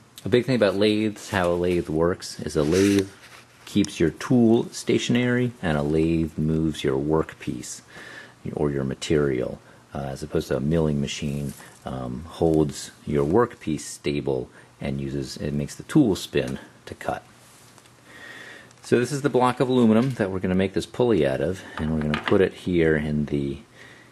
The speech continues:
in, in the chuck, in the three-jaw chuck. So just like a drill chuck,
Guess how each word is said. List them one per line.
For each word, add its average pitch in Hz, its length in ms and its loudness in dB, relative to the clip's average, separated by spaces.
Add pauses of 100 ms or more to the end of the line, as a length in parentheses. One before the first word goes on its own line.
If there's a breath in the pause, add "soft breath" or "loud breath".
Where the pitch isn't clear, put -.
(160 loud breath)
in, - 360 0
in 82 160 2
the 73 40 -2
chuck, 78 440 0
in 76 40 -6
the 73 80 -6
three-jaw 76 380 -4
chuck. - 400 -2
So 69 340 -2
just - 220 0
like 87 100 2
a 78 80 0
drill 87 280 2
chuck, - 440 -2